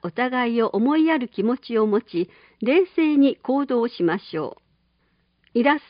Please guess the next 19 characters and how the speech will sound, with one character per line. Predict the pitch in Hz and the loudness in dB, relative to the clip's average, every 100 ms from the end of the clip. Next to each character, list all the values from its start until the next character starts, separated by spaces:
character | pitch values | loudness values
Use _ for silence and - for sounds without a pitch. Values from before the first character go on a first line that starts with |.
| _ | _
ト、 | 254 240 _ - _ _ _ _ _ _ _ | -6 -6 _ -20 _ _ _ _ _ _ _
誹 | 220 226 | -6 0
謗 | 330 302 277 | 2 2 -4
中 | - 226 240 | -6 -6 -6
傷、 | - 202 185 131 - _ - | -6 -2 -2 -2 -8 _ -4
無 | 220 | -2
責 | - 381 294 | 2 2 4
任 | 247 208 185 | 2 4 2
な | 160 147 | 0 -2
噂、 | 156 190 - 170 147 _ _ _ _ _ | -4 -6 -8 -8 -8 _ _ _ _ _
部 | 180 185 | -8 -2
落 | 277 320 - 262 - | -2 -2 -6 -10 -10
差 | 196 | -12
別、 | 180 156 _ - - _ - | -10 -12 _ -14 -14 _ -12
外 | 175 220 320 | -4 -2 -2
国 | - 277 262 | -4 -6 -6
人 | 208 175 - | -2 -4 -4
差 | 208 | -8
別、 | 170 151 - - - | -8 -10 -12 -12 -14